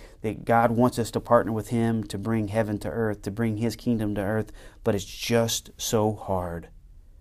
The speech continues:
What if I don't know what to do?" Well, I encourage you to go back and look in Joshua chapter one.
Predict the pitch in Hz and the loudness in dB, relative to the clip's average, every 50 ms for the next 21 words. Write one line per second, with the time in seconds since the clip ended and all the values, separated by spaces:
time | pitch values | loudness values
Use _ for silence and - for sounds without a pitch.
0 | - - - - - - - - - - - - - - - 110 131 151 151 147 | -20 -20 -20 -20 -20 -20 -20 -20 -20 -20 -20 -20 -20 -10 -6 -6 -4 -2 0 0
1 | 156 131 90 110 107 110 120 113 92 101 110 - - 98 92 101 101 101 95 90 | 0 0 -2 -4 -2 -2 0 0 0 -2 -2 -4 -6 -6 -4 -4 -4 -4 -4 -6
2 | 87 - - - - - - - - - - - - - - - - - - - | -10 -14 -18 -20 -20 -20 -20 -20 -20 -20 -20 -20 -20 -20 -20 -20 -20 -20 -20 -20
3 | - - - - - - - - - - - - - - - - - - - - | -20 -20 -20 -20 -20 -20 -20 -20 -20 -20 -20 -20 -20 -20 -20 -20 -20 -20 -20 -20
4 | - - 117 127 139 143 139 - 139 139 127 120 123 117 127 127 131 131 127 - | -8 -4 -2 0 0 0 0 0 0 0 0 -2 0 0 2 2 2 2 2 0
5 | 113 110 127 127 117 110 120 117 120 123 - - 107 98 - 127 123 - - 107 | -2 -2 -2 -2 -2 -2 0 0 -2 -2 -2 -4 -4 -2 -2 -4 -4 -2 -2 -2
6 | 101 107 123 120 98 92 92 | -2 0 0 -2 -2 -4 -8